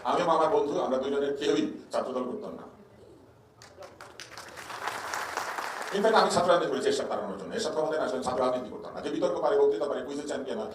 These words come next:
ও কি কারণে এইসব রাজনীতি করতে পারে? আমি গিয়েছিলাম এরশাদ খেতাবো। ঠিক আছে? এরশাদ গণ, আমার রাজনীতি গণ। পরে অবশ্য এরশাদ সাহেব আমাকে একদিন বাসায় দাওয়াত দিয়ে খাইয়েছেন। ওনার সবার ছবি আছে। এবং উনি আমাকে বলেছেন যে আমার কণ্ঠস্বর খুব সুন্দর।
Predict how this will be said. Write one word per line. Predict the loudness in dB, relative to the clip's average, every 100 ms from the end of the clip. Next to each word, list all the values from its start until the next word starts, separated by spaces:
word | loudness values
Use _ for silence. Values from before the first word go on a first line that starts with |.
| -6
ও | -4
কি | 0
কারণে | 2 2
এইসব | 2 0
রাজনীতি | -2 -2 -6
করতে | -12 -14
পারে? | -14 -8 -2
আমি | -2
গিয়েছিলাম | 4 6 6 4
এরশাদ | 2 -2 -6
খেতাবো। | -12 -12 -14 -18 -20 -20 -20 -20 -20 -20 -18 -16 -14 -12
ঠিক | -6 -6
আছে? | -6 -8 -12 -12 -12 -12 -12 -10 -12 -12 2
এরশাদ | 6 8
গণ, | 10 10 10 4 -2
আমার | 2
রাজনীতি | 4 4 0
গণ। | -6 -8 -10 -18 -14 -14 -12 -14 -12 -12 -10 -10 -10 -10 -10 -12 -16 4
পরে | 10 10
অবশ্য | 8
এরশাদ | 4 4
সাহেব | 4 4
আমাকে | 4 2 0 -2
একদিন | -6 -2 2
বাসায় | 2 4
দাওয়াত | 4 2
দিয়ে | -2
খাইয়েছেন। | 0 0 -2 -10 -16 -20 -16 -6
ওনার | -2
সবার | 0 0
ছবি | 0 0
আছে। | -2 -4
এবং | -10 -6 -2
উনি | 2
আমাকে | 4 4
বলেছেন | 4 2 0
যে | 0
আমার | 0 0
কণ্ঠস্বর | -2 -2 -4
খুব | -6 -6
সুন্দর। | -8 -10